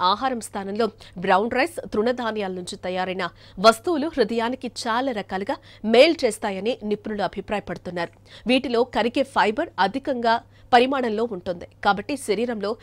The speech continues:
చెడు కొలెస్ట్రాల్ను నియంత్రిస్తుంది. మరో ముఖ్యమైన విషయం ఏంటంటే మనం వంటకాల్లో ఉపయోగించే వెల్లుల్లి గుండె బలానికి అద్భుతమైన రెమెడీ అంటున్నారు.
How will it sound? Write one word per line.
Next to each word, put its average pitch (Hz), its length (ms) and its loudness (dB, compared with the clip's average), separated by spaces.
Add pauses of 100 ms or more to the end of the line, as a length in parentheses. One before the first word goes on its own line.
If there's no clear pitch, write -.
(240)
చెడు 254 140 8
కొలెస్ట్రాల్ను 247 540 0
నియంత్రిస్తుంది. 190 760 -8 (240)
మరో 294 180 10
ముఖ్యమైన 339 420 -2
విషయం 269 300 -4
ఏంటంటే 240 460 -2 (260)
మనం 269 300 6
వంటకాల్లో 294 520 2
ఉపయోగించే 262 520 0
వెల్లుల్లి 247 640 2 (300)
గుండె 233 340 2
బలానికి 220 720 -4
అద్భుతమైన 233 640 -2
రెమెడీ 214 340 -2
అంటున్నారు. 180 460 -4